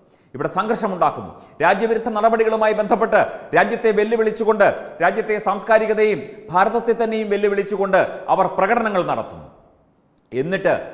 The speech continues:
അതുമായി ബന്ധപ്പെട്ട് സംഘർഷമുണ്ടാക്കുന്നു. സംഘർഷത്തിൽ ദേശസ്നേഹികളെയും അതുപോലെ രാജ്യത്തിന് വേണ്ടി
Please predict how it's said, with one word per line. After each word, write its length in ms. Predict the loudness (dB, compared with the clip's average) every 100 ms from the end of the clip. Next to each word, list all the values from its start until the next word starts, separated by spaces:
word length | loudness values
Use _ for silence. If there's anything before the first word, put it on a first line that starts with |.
| -8 -2
അതുമായി 320 | 0 0 0
ബന്ധപ്പെട്ട് 360 | -2 -4 -4 -4 0
സംഘർഷമുണ്ടാക്കുന്നു. 800 | 4 4 2 -2 0 0 -2 -6 -10 -6
സംഘർഷത്തിൽ 500 | -4 -2 -4 -6 -6 -8 -10 -8 -4
ദേശസ്നേഹികളെയും 800 | -2 -4 -6 -8 -6 -4 -2 -4 -8 -12
അതുപോലെ 260 | -8 -4 -2 0
രാജ്യത്തിന് 360 | -2 -2 -4 -4
വേണ്ടി 140 | -6